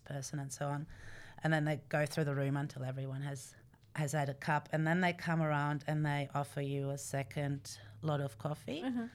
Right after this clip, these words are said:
Speaker 1: and then they come around and offer you a third lot of coffee. But you, you have to drink the first lot
Speaker 2: Mm-hmm.
Speaker 1: 'cause that's the whole
Speaker 2: Etiquette,
Speaker 1: I'm, I'm,
Speaker 2: sort of?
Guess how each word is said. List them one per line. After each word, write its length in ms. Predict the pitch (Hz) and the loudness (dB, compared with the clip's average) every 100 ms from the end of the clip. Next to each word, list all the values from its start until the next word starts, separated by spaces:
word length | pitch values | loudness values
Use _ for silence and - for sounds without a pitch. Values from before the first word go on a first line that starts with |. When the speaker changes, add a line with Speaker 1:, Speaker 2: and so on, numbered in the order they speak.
| - - - | -12 -16 -2
Speaker 1:
and 100 | 165 | 2
then 120 | 143 | 2
they 80 | 135 | 2
come 200 | 131 143 | -2 -4
around 240 | 135 131 127 | -2 -2 -2
and 120 | 120 | -2
offer 200 | 131 - | -6 -6
you 100 | 131 | -10
a 40 | |
third 320 | 127 131 127 - | -6 -6 -6 -4
lot 160 | 127 | -6
of 140 | 123 - | -6 -8
coffee. 440 | 127 - 143 135 - | -8 -6 -6 -6 2
But 260 | 156 143 - - - | 2 2 -4 -16 -2
you, 520 | 175 165 160 156 151 - - - - | 2 4 4 4 0 -4 -18 -20 -14
you 120 | - 147 | -8 -4
have 260 | - 165 - | 2 2 0
to 100 | 151 | -2
drink 240 | 143 135 | -2 -4
the 80 | 135 | -10
first 380 | - 123 123 - | -10 -6 -4 -4
lot 280 | 135 131 131 - | -4 -4 -4 -4
Speaker 2:
Mm-hmm. 220 | 214 175 170 | -2 -2 0
Speaker 1:
'cause 180 | 151 - | -2 -2
that's 240 | 127 - | -6 -6
the 180 | - 123 127 - | -6 -6 -8 -10
whole 320 | 131 123 127 - - - | -6 -6 -6 -14 -20 -6
Speaker 2:
Etiquette, 420 | 190 147 143 - - | 2 2 2 -2 -4
Speaker 1:
I'm, 200 | 113 147 | 0 2
I'm, 100 | 135 | 2
Speaker 2:
sort 140 | 131 | -2
of? 80 | - | -4